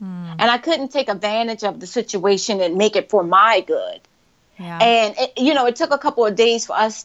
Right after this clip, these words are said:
Speaker 2: to, um, to really have a heart-to-heart conversation about,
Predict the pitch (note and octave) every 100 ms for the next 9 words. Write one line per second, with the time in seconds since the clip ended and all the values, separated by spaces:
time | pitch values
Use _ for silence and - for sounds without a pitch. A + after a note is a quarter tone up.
0 | - A3+ F#3+ F3 - F3+ E3+ D3+ D3 -
1 | _ _ _ - - D4 D4+ D#4+ D#4 C#4
2 | A3 G3+ B3 A#3 - G3+ A#3+ - A#3 G3+
3 | G3+ A3+ G#3+ A3 G3 F3+